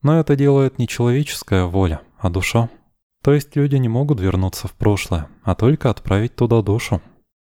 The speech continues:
Конечно, для этого надо много энергии. Скорее всего, когда Фалина заполучила твою душу после смерти, она бессознательно отправила её в прошлое,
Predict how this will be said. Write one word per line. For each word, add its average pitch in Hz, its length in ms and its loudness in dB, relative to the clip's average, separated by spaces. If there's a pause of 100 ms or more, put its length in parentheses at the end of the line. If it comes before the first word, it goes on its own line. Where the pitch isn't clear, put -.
(100)
Конечно, 104 480 0
для 143 140 4
этого 151 300 2
надо 101 260 0
много 110 400 0
энергии. 113 500 0 (480)
Скорее 143 460 -2
всего, 135 440 -2 (200)
когда 127 260 0
Фалина 135 460 2
заполучила 143 680 2
твою 101 280 -2
душу 101 300 -4
после 110 360 -2
смерти, 127 500 0 (440)
она 143 340 2
бессознательно 135 880 0
отправила 123 500 0
её 113 260 0
в - 60 -14
прошлое, 120 540 0